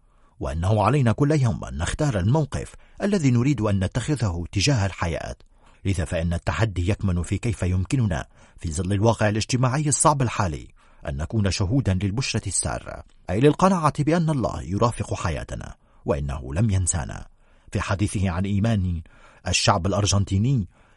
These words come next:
ركز رئيس أساقفة بوينس آيرس بعد ذلك على شخصية وحياة وعمل ماما أنتولا قبل بضعة أيام من إعلان قداستها، وقال إن أول قديسة أرجنتينية يتحدانا كمجتمع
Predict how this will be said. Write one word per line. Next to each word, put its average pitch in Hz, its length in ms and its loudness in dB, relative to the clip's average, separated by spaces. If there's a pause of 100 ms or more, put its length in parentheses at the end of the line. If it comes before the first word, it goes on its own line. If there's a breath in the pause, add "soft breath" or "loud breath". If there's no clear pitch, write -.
(120 soft breath)
ركز 85 340 -2
رئيس 113 340 2
أساقفة 131 500 0
بوينس 127 380 2
آيرس - 420 -6
بعد 82 200 -4
ذلك 127 400 0
على 127 220 -6
شخصية 113 520 -2
وحياة 143 520 -4
وعمل 85 500 -4 (260 soft breath)
ماما 120 360 2
أنتولا 110 520 -2 (400 soft breath)
قبل 104 240 4
بضعة 165 300 4
أيام 185 360 4
من 160 140 4
إعلان 170 340 4
قداستها، 117 680 -2 (420 soft breath)
وقال - 400 -2 (360)
إن 76 140 -2
أول 113 280 4
قديسة 110 500 0
أرجنتينية 113 880 0 (560 soft breath)
يتحدانا 101 800 0 (160)
كمجتمع 101 580 2